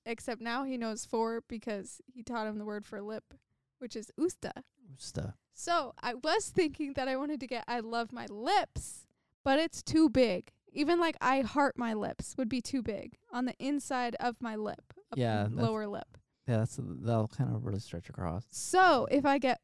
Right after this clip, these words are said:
Speaker 1: usta
Speaker 2: Which, wait, how many letters is it? Like, four?
Speaker 1: Uh, I think it's U S T A.
Speaker 2: Okay.
Speaker 1: So, yeah, four. Maybe there's two U's. I don't know. And I know someone who speaks Polish, so I can, like, confirm that, you know,
Speaker 2: <laughs>
Speaker 1: you know, that's
Speaker 2: Yes.
Speaker 1: what it means. It's not, like,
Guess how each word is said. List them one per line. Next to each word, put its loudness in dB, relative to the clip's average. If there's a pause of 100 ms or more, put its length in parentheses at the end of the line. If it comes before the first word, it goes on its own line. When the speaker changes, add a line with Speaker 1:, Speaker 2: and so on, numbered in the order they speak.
Speaker 1:
usta 6
Speaker 2:
Which, 2
wait, 6
how 4
many 6
letters 8
is 4
it? -2
Like, -2 (180)
four? 2 (280)
Speaker 1:
Uh, 0
I -2
think 0
it's -6 (380)
U 2
S -2
T -2
A. -2 (360)
Speaker 2:
Okay. -6 (400)
Speaker 1:
So, 0
yeah, 0
four. -4 (760)
Maybe -2
there's -2
two -2
U's. -4
I -4
don't -6
know. -8 (340)
And 2
I 6
know 6
someone 6
who 6
speaks 2
Polish, 2 (260)
so 6
I 6
can, 0
like, 0
confirm 0
that, 0
you -2
know, 0
Speaker 2:
<laughs> -18
Speaker 1:
you 0
know, 8
that's 6
Speaker 2:
Yes. 2
Speaker 1:
what 6
it 0
means. -2
It's -8
not, -4
like, -10